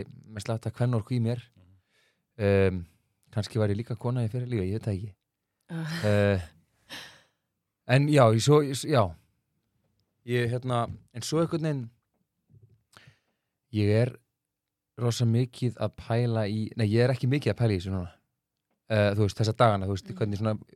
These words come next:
Speaker 1: upplifun og svona, ég er bara meira að pæla í að vera bara, ég er meira að pæla í að vera ekki að pæla þessa
Speaker 2: Já, ég
Speaker 1: dagana.
Speaker 2: skil ég, ég skil ég.
Speaker 3: Mm.
Speaker 1: Einhvern veginn. Ég veit, þetta, þetta var ekki orðað alveg nógu vel, en ég er, það er svona,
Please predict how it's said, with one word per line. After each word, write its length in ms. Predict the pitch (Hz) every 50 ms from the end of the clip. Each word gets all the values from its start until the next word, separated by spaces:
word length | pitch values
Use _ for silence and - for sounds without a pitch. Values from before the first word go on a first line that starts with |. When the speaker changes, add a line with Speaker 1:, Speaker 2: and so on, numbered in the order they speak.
| _ 131
Speaker 1:
upplifun 380 | 135 120 - - 135 131 127
og 80 | 127 113
svona, 120 | 117 110
ég 60 | 107
er 100 | 107 90
bara 100 | - 104
meira 240 | 107 113 123 127 120
að 60 | -
pæla 180 | - 123 123 120
í 60 | 117 110
að 40 |
vera 180 | 107 123 123 117
bara, 280 | - - 104 101 95 - _ _ _ _ _ _ _ _ _ _ _ _ _ _ _ _ _ _ _ _ _ _ _ _ _ _ _ _ _ _ _ _ _ _ _ _ _ _ -
ég 100 | 123 123
er 40 | 123
meira 260 | 120 120 135 147 143
að 60 | -
pæla 220 | - - 147 147 135
í 60 | 127
að 40 | 117 113
vera 120 | 120 - 160
ekki 240 | 170 143 - - -
að 100 | 95 -
pæla 280 | - 120 123 107 90 87 - - _ _ _ _ _ _ _ _ _ _ -
þessa 140 | 117 101 -
Speaker 2:
Já, 40 |
ég 40 | 92
Speaker 1:
dagana. 200 | 104 98 92 90 90
Speaker 2:
skil 100 | 92 85
ég, 80 | 85 -
ég 60 | 104 -
skil 160 | - 104 92
ég. 80 | 82 87
Speaker 3:
Mm. 120 | - - _ _ _ _ _ _ -
Speaker 1:
Einhvern 220 | 127 117 120 117 98
veginn. 220 | 101 92 87 85 - - _ _ _ -
Ég 80 | 110 110
veit, 100 | 110 -
þetta, 240 | 110 - - 110 107 -
þetta 220 | 117 117 113 - 113
var 120 | 113 107
ekki 200 | 104 98 110 104
orðað 220 | 107 113 120 117 107
alveg 160 | 104 107 104
nógu 160 | 104 104 104 104
vel, 180 | 110 98 92
en 100 | 90 92 95
ég 180 | 98 98 95
er, 60 | 85
það 120 | - 104 110
er 80 | 110 101
svona, 140 | 110 101